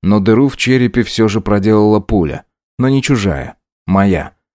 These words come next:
Та самая, которую я уже давно, больше года таскал в голове. Я понял, что примененный мною крик одновременно со способностью псионов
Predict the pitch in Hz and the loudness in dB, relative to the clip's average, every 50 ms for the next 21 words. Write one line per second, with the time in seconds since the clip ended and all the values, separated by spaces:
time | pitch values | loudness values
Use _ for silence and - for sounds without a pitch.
0 | _ _ - 107 95 - - 117 120 123 120 113 104 98 - 104 - 110 104 101 | _ _ -2 -2 0 0 0 2 2 4 2 2 2 0 -2 -2 0 2 2 2
1 | 98 98 98 87 104 104 104 107 104 107 117 120 113 101 85 78 73 101 110 95 | 2 2 2 0 0 0 2 2 2 2 2 2 2 2 0 0 0 -2 -2 0
2 | - - 110 104 110 117 107 80 87 - - 92 87 - - 87 82 78 78 87 | -2 -2 -2 0 2 2 2 0 -2 -4 -4 -6 -6 -4 -4 -4 -4 -4 -4 -4
3 | 90 87 85 78 69 - - _ _ _ _ _ _ _ _ - 101 110 104 - | -2 -2 -2 -4 -6 -12 -16 _ _ _ _ _ _ _ _ 0 0 0 2 2
4 | - 143 135 127 113 104 - - 101 87 - 98 101 104 110 110 120 135 131 123 | 2 2 2 4 2 0 0 -2 -4 -2 0 0 2 4 4 4 4 2 2 2
5 | 113 110 101 104 107 113 113 107 92 - 117 117 131 110 - 104 87 104 98 87 | 2 4 4 4 2 2 2 0 0 0 0 0 0 0 0 -2 0 0 0 0
6 | 98 101 107 120 127 123 110 98 - 101 92 - - 92 - 120 117 104 107 98 | 2 2 2 2 2 2 0 0 -2 -4 -4 -2 -4 -2 0 0 0 0 0 -4
7 | - - 92 82 - - 110 110 131 135 113 82 - _ | -4 -6 -8 -8 -4 0 2 2 2 2 0 -2 -6 _